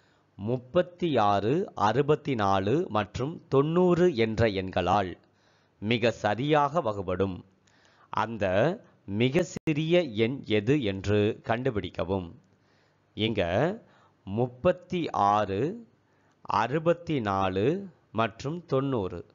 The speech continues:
இதால் மிக சரியாக வகுபடும் அப்படின்னு கொடுத்திருக்காங்க. அப்போ முப்பத்தி ஆறுக்கும் அறுபத்தி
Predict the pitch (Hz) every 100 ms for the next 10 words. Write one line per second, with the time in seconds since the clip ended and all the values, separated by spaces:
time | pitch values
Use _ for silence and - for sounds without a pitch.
0 | _ _ _ _ _ _ _ - 101 123
1 | 139 107 113 185 - - 107 127 165 190
2 | - 147 143 156 156 156 180 123 117 110
3 | 104 117 - 98 101 113 156 120 98 92
4 | 87 - _ _ _ _ _ _ _ -
5 | 104 - 98 98 160 220 - _ _ _
6 | 98 117 120 - 185 - 170 - - 101
7 | 113 113 - 98 117 190 254 _ _ _
8 | _ _ _ _ - - 101 123 160 165
9 | 170 170